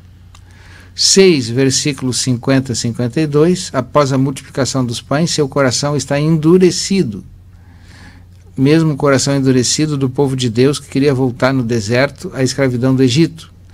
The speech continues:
por uma falta de compreensão, e o que se repete em sete, dezoito e oito, quatro. "Não tendes fé?", pergunta Jesus. Oito, dezesseis a vinte e um, ao final da sessão dos pães, onde o julgamento anterior está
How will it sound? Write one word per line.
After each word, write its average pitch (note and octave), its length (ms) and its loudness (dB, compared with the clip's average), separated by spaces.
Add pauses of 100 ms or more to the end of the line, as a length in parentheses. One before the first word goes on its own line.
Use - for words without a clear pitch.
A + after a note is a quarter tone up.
(360)
por C3+ 140 2
uma C3+ 180 4
falta E3 340 2
de D3+ 120 -4
compreensão, D3 760 -2
e C#3+ 80 0
o C#3 60 -4
que - 80 -10
se - 140 -2
repete C#3 500 0
em C3 80 2
sete, - 580 -2
dezoito C3 680 0
e - 240 -6
oito, D3+ 560 -2
quatro. A2+ 440 -2
"Não C3+ 320 0
tendes A#2 480 -4
fé?", F#3 380 0
pergunta A#2+ 420 -2
Jesus. F#2 520 -8 (920)
Oito, D#3 360 4
dezesseis B2+ 440 0
a A#2+ 60 2
vinte C3 260 -2
e D#3+ 60 -2
um, F#3+ 140 0
ao E3 80 0
final D3 280 -2
da C#3 120 0
sessão C3+ 420 0
dos B2 220 -4
pães, F3+ 640 0
onde C3+ 240 0
o - 20 2
julgamento C3 480 2
anterior B2+ 460 0
está C3 420 -2